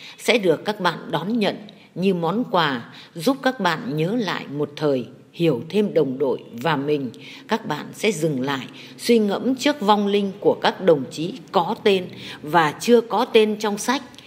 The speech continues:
Hãy nhớ về họ, tạo điều kiện thăm hỏi, an ủi gia đình, thân nhân các liệt sĩ và bạn bè cùng đơn vị. Đó là nguyện vọng tha thiết để tôi cố gắng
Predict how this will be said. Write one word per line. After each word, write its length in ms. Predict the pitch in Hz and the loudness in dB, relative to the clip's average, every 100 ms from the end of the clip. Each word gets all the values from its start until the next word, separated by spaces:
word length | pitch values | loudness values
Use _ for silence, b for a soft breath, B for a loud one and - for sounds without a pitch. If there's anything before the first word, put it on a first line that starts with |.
| B B | B B
Hãy 220 | - 220 | 2 2
nhớ 360 | 208 180 180 277 | 2 2 4 2
về 240 | 202 165 | 2 -2
họ, 420 | 131 151 131 - B B B | -2 -2 -2 -4 B B B
tạo 260 | 202 180 - | 2 2 0
điều 240 | 170 160 165 | 0 0 2
kiện 240 | 151 147 - | -2 -2 -2
thăm 200 | 208 185 | -2 -2
hỏi, 300 | 175 135 101 - B B | -2 -4 -4 -12 B B
an 260 | - 196 180 | 0 0 0
ủi 280 | - 135 113 | 0 -2 -2
gia 240 | - 190 | -4 -4
đình, 340 | 160 139 123 117 - - | 0 -2 -2 -10 -16 -8
thân 220 | 180 170 | -6 -4
nhân 220 | 175 175 165 | -4 -4 -6
các 160 | - | -4
liệt 220 | 151 - | -2 -2
sĩ 360 | - 147 - 240 - B B - | -4 -6 -4 -6 -8 B B -6
và 240 | 131 135 | -2 -2
bạn 300 | - 139 147 - | -4 -6 -6 -6
bè 200 | 143 123 | -6 -6
cùng 360 | 117 147 123 147 | -2 -2 0 2
đơn 200 | 185 175 | 0 0
vị. 180 | - 117 - - - _ b b b b b | -6 -8 -10 -20 -20 _ b b b b b
Đó 200 | 160 185 | -4 -2
là 120 | 247 | 0
nguyện 340 | 175 139 - - | -2 -2 -2 -2
vọng 200 | 131 107 - | -6 -6 -10
tha 240 | 180 175 160 | -8 -8 -6
thiết 180 | 233 277 - B B B | -4 -4 -6 B B B
để 400 | 180 175 131 98 | 4 4 4 0
tôi 160 | 196 190 185 | 2 2 0
cố 240 | 170 214 | 0 2
gắng 300 | 226 175 185 | 2 -2 -4